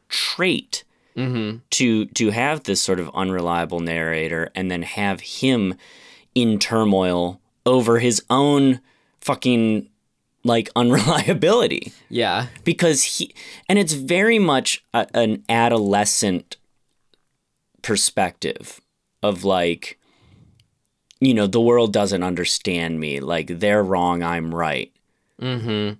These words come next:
Speaker 1: You know, and, but when you're an adolescent and you have that attitude, often the world throws it back in your face because you don't actually know everything. <laughs>
Speaker 2: Yeah.
Speaker 1: You think you do, and then, and then somebody who, or something happens that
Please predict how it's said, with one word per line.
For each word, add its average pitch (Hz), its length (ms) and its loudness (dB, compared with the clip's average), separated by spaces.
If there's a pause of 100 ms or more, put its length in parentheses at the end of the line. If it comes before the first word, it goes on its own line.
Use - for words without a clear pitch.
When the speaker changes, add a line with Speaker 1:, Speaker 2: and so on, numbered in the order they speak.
(120)
Speaker 1:
You 117 120 2
know, 101 380 2
and, 107 420 0
but 127 280 -2 (180)
when 135 360 2
you're 135 180 6
an 117 80 2
adolescent 110 720 0 (120)
and 104 160 0
you 98 100 0
have 104 420 -2
that 92 280 0
attitude, 98 720 -2 (500)
often 110 720 2 (380)
the 107 160 2
world 101 600 4
throws 104 460 2
it - 140 -2
back 92 260 -2
in 92 60 -2
your 87 100 -2
face 147 260 -2
because 135 320 -2
you 180 140 2
don't 226 240 0 (220)
actually 139 540 2
know 135 260 2
everything. 65 640 -2
<laughs> - 200 -2
Speaker 2:
Yeah. 208 340 2
Speaker 1:
You 180 340 2
think 190 300 0
you 139 80 2
do, 123 180 2
and 113 140 2
then, 117 180 0 (300)
and 139 120 4
then 135 120 6
somebody 131 440 4
who, 120 420 2
or 107 320 6
something 107 380 0
happens 104 460 0
that 98 260 2